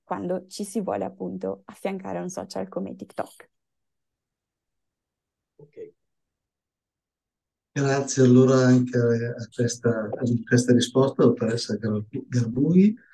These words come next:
Speaker 3: Ringrazio, allora riprendo ringraziando Esserci, ringraziando il sidef,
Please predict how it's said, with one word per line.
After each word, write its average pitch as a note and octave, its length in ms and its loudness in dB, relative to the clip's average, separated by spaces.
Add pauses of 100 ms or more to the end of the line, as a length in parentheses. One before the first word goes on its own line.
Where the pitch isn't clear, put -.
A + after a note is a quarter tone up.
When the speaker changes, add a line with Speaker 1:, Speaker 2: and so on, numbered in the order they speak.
(540)
Speaker 3:
Ringrazio, A2+ 680 -2
allora A2 300 -2
riprendo A2+ 640 0 (400)
ringraziando A2 800 -2
Esserci, C3+ 760 -2
ringraziando G#2 680 -8
il - 60 -10
sidef, C3 680 0